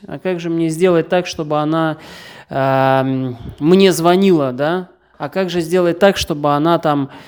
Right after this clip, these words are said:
сама мне предлагала встретиться, да? А ка-, а как мне сделать, чтобы она ам, в случае чего там не,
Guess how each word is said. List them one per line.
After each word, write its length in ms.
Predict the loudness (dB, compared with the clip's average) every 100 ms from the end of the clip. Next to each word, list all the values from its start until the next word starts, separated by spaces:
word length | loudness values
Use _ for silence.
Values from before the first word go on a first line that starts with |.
| -20 -20 _
сама 460 | -2 2 4 4 4
мне 160 | 2
предлагала 640 | 0 -2 -2 0 2 0
встретиться, 760 | -2 -2 -2 0 -4 -12 -16 -18 -14
да? 300 | -4 -2 -2
А 40 |
ка-, 220 | -2 -4
а 120 | -2 -2
как 260 | 0 0
мне 200 | 2 2
сделать, 380 | 2 0 0 0
чтобы 360 | -4 -8 -4 -4
она 400 | -2 -2 -4 -6 -16 -20 -20 -20 -20 -12
ам, 1400 | -8 -4 -2 0 0 -2 -2 -2 -4 -4 -4 -6 -8 -8
в 40 |
случае 440 | -2 0 0 -2 -4
чего 360 | -2 0 0
там 340 | 0 -2 -2 0
не, 300 | 0 -2